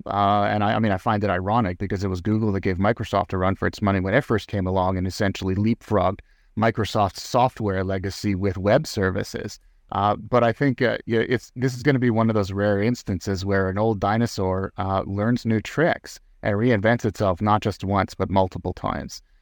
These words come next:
Uh, and I think that's good for the industry. It shows that innovation, uh, can still happen within a legacy organization,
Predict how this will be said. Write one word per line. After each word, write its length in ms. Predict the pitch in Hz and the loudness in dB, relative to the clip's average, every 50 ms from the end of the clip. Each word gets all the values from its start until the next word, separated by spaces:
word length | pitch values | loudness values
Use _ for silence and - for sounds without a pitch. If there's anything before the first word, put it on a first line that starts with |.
| _ - | _ -4
Uh, 100 | - 110 - | -2 -2 0
and 140 | - 135 147 | 2 2 2
I 60 | 160 | 2
think 160 | - 190 170 | 2 0 2
that's 200 | 185 165 143 - | 2 2 2 2
good 200 | - 135 147 147 | 0 -2 -2 -2
for 100 | - 139 | -2 -4
the 140 | 117 117 117 | -2 0 0
industry. 420 | 123 143 143 - - - 92 90 | 0 0 -2 -4 -4 -8 -8 -8
It 100 | - 120 | -8 -8
shows 340 | - - - 110 110 110 - | -8 -4 -2 0 0 0 0
that 100 | 113 110 | -2 -2
innovation, 720 | - 107 104 98 90 98 101 104 104 - - 107 98 98 - _ - - _ - | 0 0 0 2 2 2 2 2 2 0 -2 -2 -2 -2 -4 _ -20 -20 _ -4
uh, 280 | - 101 98 98 98 - | -2 0 2 2 0 -2
can 160 | - - 107 | -2 -4 -4
still 300 | 104 - - 139 135 131 | -4 -2 0 2 2 2
happen 600 | 104 117 113 113 123 127 - 147 147 147 151 147 - - | 4 2 2 2 2 2 0 0 0 0 -2 -4 -4 -2
within 300 | 110 107 104 104 117 123 | 0 0 2 2 2 2
a 40 | |
legacy 480 | 107 101 104 104 104 113 - - 113 107 | 4 4 4 2 2 0 -4 -2 0 2
organization, 880 | 104 104 107 101 101 95 87 85 90 87 101 - - 131 139 143 147 | 2 2 2 2 0 -2 0 0 0 0 0 0 -2 -2 -2 -2 -4